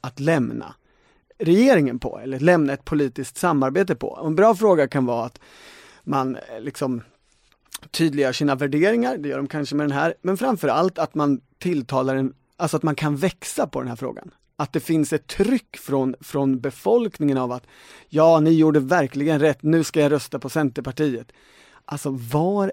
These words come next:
är trycket från folk, företag,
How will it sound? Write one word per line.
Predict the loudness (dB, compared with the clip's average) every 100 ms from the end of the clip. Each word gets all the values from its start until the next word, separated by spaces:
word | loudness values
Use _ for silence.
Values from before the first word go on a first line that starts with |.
| -6
är | -10 -8 -8 -10 _ _ -8
trycket | -2 0 -2 _ -18 -18 -18 -20 -20 _
från | -8 -2 0 0 -4 -10 _ _
folk, | -12 0 2 2 -2 -14 _ _
företag, | -2 0 2 -2 -2 0 0